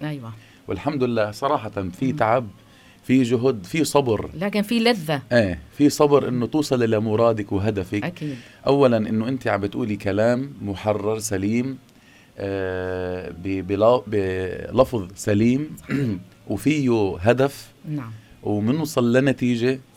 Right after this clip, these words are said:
Speaker 2: فبت-، لتوصلي أنت لهذا المجال، أنت عم بتخلي الناس تقول صح.
Speaker 1: صحيح.
Speaker 2: تمام؟
Speaker 1: نعم.
Speaker 2: فقدرنا الحمد لله، قلت لك بس أخذ معنا وقت طويل،
Speaker 1: مم.
Speaker 2: قدرنا إنه نخلي غيرنا ياخذ منا.
Speaker 1: نعم.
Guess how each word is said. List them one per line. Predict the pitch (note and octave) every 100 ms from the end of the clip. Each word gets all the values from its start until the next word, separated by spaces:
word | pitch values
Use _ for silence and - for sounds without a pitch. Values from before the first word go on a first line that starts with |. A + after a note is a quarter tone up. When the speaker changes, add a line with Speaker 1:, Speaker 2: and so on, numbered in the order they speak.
| -
Speaker 2:
فبت-، | G#2+ A2 -
لتوصلي | G#2+ G#2 G2+ C3+ B2 C#3 -
أنت | B2 A2
لهذا | G2+ A2 G#2
المجال، | F#2+ G2 G2 A2+ B2+ A#2+ - - - - - - -
أنت | B2 G#2+
عم | G2+
بتخلي | G#2+ - A#2+ G#2+
الناس | G#2 A#2
تقول | A2 - A2 G2+
صح. | G2 F2+ - - - - -
Speaker 1:
صحيح. | - D#3+ - D3+
Speaker 2:
تمام؟ | G2+ A2+ D3 E3+ -
Speaker 1:
نعم. | E3+ D3+ - - - - -
Speaker 2:
فقدرنا | A2+ A2+ - A2 C#3 E3 B2
الحمد | F#2+ A2 A2 G2+
لله، | G2 G2+ A2+ A#2+ - G#2
قلت | G#2
لك | B2+ G2
بس | F#2 G2+ - -
أخذ | - B2 A2
معنا | A#2 A#2+ G#2+
وقت | B2 -
طويل، | G#2 F#2+ A#2 B2+
Speaker 1:
مم. | A#2+ D#3+
Speaker 2:
قدرنا | - A#2+ C#3 B2 A2+ A2+
إنه | G2 G2 G2 G#2 G2+ - -
نخلي | - A#2 G#2 G2+
غيرنا | G#2 C3 A#2+ A2
ياخذ | A2 G#2+ F2
منا. | F2+ F2 D#2 - _ _
Speaker 1:
نعم. | -